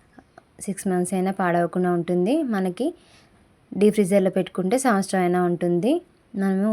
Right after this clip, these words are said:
ఊరికే ఫ్రిడ్జ్ తీస్తూ ఉంటాం కాబట్టి పాడే అవకాశం ఉంటుంది. డీప్ ఫ్రీజర్లో అయితే ఎక్కువ తీయం కాబట్టి అందులో సంవత్సరం పాటు మనకి నచ్చినట్టుగా ఏవైనా చేసుకోవచ్చు. పులిహోర అయినా, మామిడికాయ పులి-,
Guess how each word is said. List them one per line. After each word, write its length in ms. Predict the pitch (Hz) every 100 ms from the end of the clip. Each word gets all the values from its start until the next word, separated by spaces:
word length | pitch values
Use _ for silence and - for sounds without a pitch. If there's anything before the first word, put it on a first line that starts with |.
| 196
ఊరికే 200 | 175 190
ఫ్రిడ్జ్ 260 | 190 170 175
తీస్తూ 320 | 175 170 180 180
ఉంటాం 220 | 175 180 175
కాబట్టి 440 | 175 165 160 247 302 - - - _ -
పాడే 240 | 190 180 180
అవకాశం 420 | 175 180 175 180
ఉంటుంది. 400 | 170 165 170 190 240
డీప్ 140 | 214
ఫ్రీజర్లో 380 | 202 170 185 175
అయితే 240 | 175 170 190
ఎక్కువ 180 | 175 180
తీయం 280 | 180 175 175
కాబట్టి 420 | 180 170 160 277 339 202
అందులో 260 | 180 175 311 - - - -
సంవత్సరం 440 | - 196 180 202 185
పాటు 280 | 180 170 233
మనకి 240 | 226 185 196
నచ్చినట్టుగా 640 | 185 165 190 175 170 202 262 202
ఏవైనా 300 | 175 175 202
చేసుకోవచ్చు. 440 | 190 180 - 175 220
పులిహోర 440 | 214 175 180 175
అయినా, 240 | 170 170 180
మామిడికాయ 480 | 185 170 165 165 175
పులి-, 200 | - 165